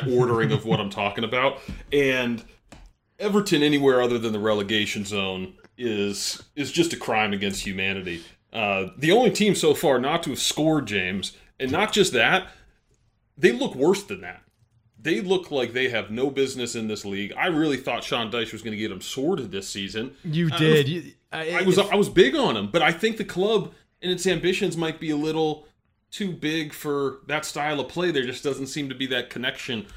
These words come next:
Speaker 1: early on. And I look at this team, man, it's just, they're,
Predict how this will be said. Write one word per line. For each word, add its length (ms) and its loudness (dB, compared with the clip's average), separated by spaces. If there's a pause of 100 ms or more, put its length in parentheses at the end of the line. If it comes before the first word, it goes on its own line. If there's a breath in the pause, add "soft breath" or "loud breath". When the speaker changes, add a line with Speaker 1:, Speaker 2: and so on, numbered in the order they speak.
(220 soft breath)
Speaker 1:
early 380 0
on. 460 -2 (300 soft breath)
And 140 -6
I 60 0
look 340 2
at 100 -4
this 200 -6
team, 560 -2
man, 320 -2
it's 100 -10
just, 300 -2 (840)
they're, 320 -2